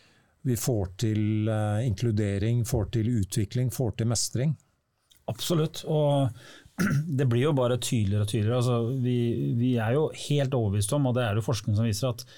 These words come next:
Speaker 2: det å være i arbeid er helsebringende, ikke sant? Og, og, og ikke den der rekkefølgen av sekvensieringen som Tonje snakker om, når man først blir frisk. Er det en sekvensiering her, så måtte det i så fall være først inntektssikring, så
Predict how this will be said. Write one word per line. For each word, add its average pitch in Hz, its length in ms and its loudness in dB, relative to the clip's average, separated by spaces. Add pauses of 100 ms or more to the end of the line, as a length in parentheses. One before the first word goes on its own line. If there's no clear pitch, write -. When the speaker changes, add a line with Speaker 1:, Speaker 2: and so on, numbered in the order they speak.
(220)
Speaker 2:
det 113 220 0
å 127 80 2
være 113 240 2
i 127 80 2
arbeid 139 460 0 (220)
er 107 260 -4
helsebringende, 110 720 0 (260)
ikke 123 160 -2
sant? 143 220 -2 (100)
Og, 123 320 -2
og, 120 300 0 (260)
og 139 160 0
ikke 131 240 -2
den 117 160 2
der 110 160 2
rekkefølgen 113 560 -2
av 113 160 0
sekvensieringen 110 800 0
som 120 100 2
Tonje 110 220 0
snakker 110 300 -2
om, 113 80 0 (160)
når 123 100 -4
man - 80 -10
først 107 160 -6
blir 113 140 -4
frisk. - 260 -6 (320)
Er 131 240 -2
det 147 80 2
en 151 100 2
sekvensiering 139 560 0
her, 156 140 0
så 147 100 -2
måtte 135 240 -2
det 131 80 0
i 120 60 0
så 117 80 2
fall 127 160 2
være 120 220 0 (340)
først - 320 -2
inntektssikring, 113 640 0
så 117 300 -2